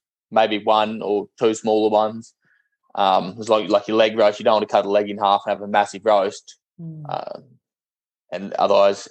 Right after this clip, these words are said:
Speaker 1: the bigger they get, it's just getting too much bone through the roast.
Speaker 2: Mm.
Speaker 1: Where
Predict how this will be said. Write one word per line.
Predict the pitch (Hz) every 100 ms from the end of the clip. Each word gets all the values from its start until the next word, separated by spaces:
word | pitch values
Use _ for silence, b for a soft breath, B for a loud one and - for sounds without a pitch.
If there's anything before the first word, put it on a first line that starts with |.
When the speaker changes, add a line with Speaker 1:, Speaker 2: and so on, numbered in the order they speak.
| _
Speaker 1:
the | 110 101 -
bigger | 123 110
they | 104
get, | 110
it's | -
just | 107 -
getting | 104 95 98 - 110 _ _ _
too | 123
much | 107 101 -
bone | 104 107 110 - _ _ _ _
through | - 113 113
the |
roast. | 120 120 160 - - _ _ _ _ _
Speaker 2:
Mm. | 220 208
Speaker 1:
Where | 196 117 110 107